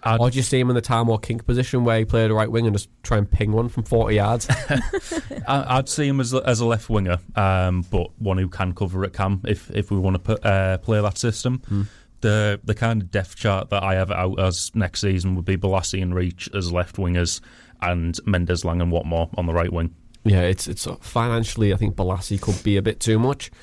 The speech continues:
Speaker 2: I like Bolasie to stay. I think he'd, he'd do the job for one more year. Um,
Speaker 1: I, I think it
Speaker 2: That's
Speaker 1: de-
Speaker 2: what he wants,
Speaker 1: depends.
Speaker 2: isn't it?
Speaker 1: So, I mean, he, he's
Speaker 2: I really
Speaker 1: thirty-one. He's,
Speaker 2: like
Speaker 1: he's
Speaker 2: him,
Speaker 1: not
Speaker 2: yeah.
Speaker 1: gonna get the same wage as he was on at Everton anywhere else
Speaker 2: Yeah.
Speaker 1: at this stage of his career.
Speaker 2: Yeah, to be fair, he must be on, like, what?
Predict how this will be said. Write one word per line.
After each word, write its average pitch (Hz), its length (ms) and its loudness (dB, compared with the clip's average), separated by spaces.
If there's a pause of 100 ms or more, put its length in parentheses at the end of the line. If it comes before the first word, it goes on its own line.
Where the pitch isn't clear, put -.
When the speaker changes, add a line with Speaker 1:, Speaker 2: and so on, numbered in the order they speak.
(800)
Speaker 2:
I 135 60 -8
like - 240 -8
Bolasie 90 300 0
to - 60 -6
stay. 98 280 2
I 123 60 2
think 131 200 0
he'd, 123 200 2
he'd 127 180 0
do 139 140 4
the 127 80 4
job 127 200 0
for 120 160 0
one 117 180 2
more 110 220 2
year. 110 360 2 (140)
Um, 101 760 0 (640)
Speaker 1:
I, 104 200 -2
I 107 60 4
think 143 260 0
it - 100 -2
Speaker 2:
That's 104 140 0
Speaker 1:
de- 87 60 0
Speaker 2:
what 90 140 2
he 107 60 2
wants, 107 160 4
Speaker 1:
depends. 107 40 2
Speaker 2:
isn't 101 120 2
it? - 20 -2
Speaker 1:
So, 120 120 0
I 110 60 2
mean, 107 140 4
he, 120 300 2
he's 113 260 0
Speaker 2:
I 131 60 2
really 131 100 2
Speaker 1:
thirty-one. 101 340 2
He's, 98 160 2
Speaker 2:
like 127 80 -4
Speaker 1:
he's 107 140 2
Speaker 2:
him, 110 60 4
Speaker 1:
not 110 80 4
Speaker 2:
yeah. 110 100 4
Speaker 1:
gonna 107 160 2
get 104 160 0
the - 60 -6
same 98 300 0
wage 92 260 2
as 90 80 0
he 92 80 2
was - 560 -2 (100)
on 92 260 2 (100)
at 98 120 0
Everton 90 520 0
anywhere 92 420 2
else 87 200 0
Speaker 2:
Yeah. 104 160 4
Speaker 1:
at - 40 4
this 90 80 0
stage 90 240 -2
of 90 80 -2
his 87 120 -2
career. 87 300 0
Speaker 2:
Yeah, 101 160 2
to - 100 -4
be 110 100 2
fair, 95 280 0
he 101 60 2
must 101 160 0
be - 60 0
on, 90 80 -4
like, 95 140 -10
what? 87 180 -8